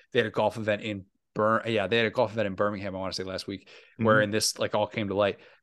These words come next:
Speaker 1: The fact that he hasn't, like, gone out there and tweeted at some point or posted on social media just a cry for help, that he
Speaker 2: Mm-hmm.
Speaker 1: waited as long as he did to decide, "Yeah, I'm actually out of answers."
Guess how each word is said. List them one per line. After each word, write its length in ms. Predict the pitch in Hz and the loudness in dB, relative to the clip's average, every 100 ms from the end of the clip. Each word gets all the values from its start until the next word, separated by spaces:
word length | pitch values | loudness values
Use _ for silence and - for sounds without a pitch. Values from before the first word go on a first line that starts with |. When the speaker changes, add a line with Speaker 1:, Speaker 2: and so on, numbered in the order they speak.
| _ - | _ 0
Speaker 1:
The 140 | 147 | 0
fact 300 | - 185 202 | 4 0 2
that 100 | 254 | 0
he 140 | 190 | 2
hasn't, 340 | 170 156 165 180 | 2 2 0 -2
like, 240 | 131 107 | -4 -2
gone 280 | 131 131 131 | 2 4 4
out 220 | 107 107 | 2 2
there 220 | 139 123 | 2 2
and 120 | 107 95 | 0 -2
tweeted 720 | - - 110 113 120 143 143 | -6 -6 -8 -2 2 2 2
at 180 | 127 113 | -4 -2
some 320 | - - 123 | 0 0 0
point 320 | 120 120 123 120 | -2 -2 0 0
or 80 | 104 | -2
posted 440 | - 123 127 131 | -2 -2 0 0
on 120 | 113 | 0
social 320 | - 120 - | -2 -4 -2
media 280 | 117 117 120 | -2 0 0
just 200 | 113 127 | 0 -4
a 60 | 110 | -8
cry 580 | - - - 113 113 117 | -8 -12 -6 -4 -2 -2
for 200 | - 113 | 0 -2
help, 420 | 92 98 110 - - - - | 0 -2 -2 -4 -18 -20 0
that 120 | 143 | 0
he 200 | 127 147 | 2 0
Speaker 2:
Mm-hmm. 100 | 127 | 2
Speaker 1:
waited 340 | 127 139 151 165 | 4 6 6 4
as 160 | 143 | 2
long 380 | 117 117 120 135 | 0 -2 0 2
as 100 | 143 | 0
he 160 | - 135 | -2 -4
did 500 | 107 101 110 127 143 - - - | -2 0 2 2 -4 -14 -14 -4
to 80 | |
decide, 520 | 127 120 - 120 117 - _ _ | 0 2 2 4 2 -2 _ _
"Yeah, 180 | - 143 | 4 4
I'm 120 | 139 | 6
actually 240 | 139 135 127 | 2 2 2
out 100 | 117 | 2
of 80 | 104 | 0
answers." 480 | 107 - 110 104 | -4 -4 -4 -4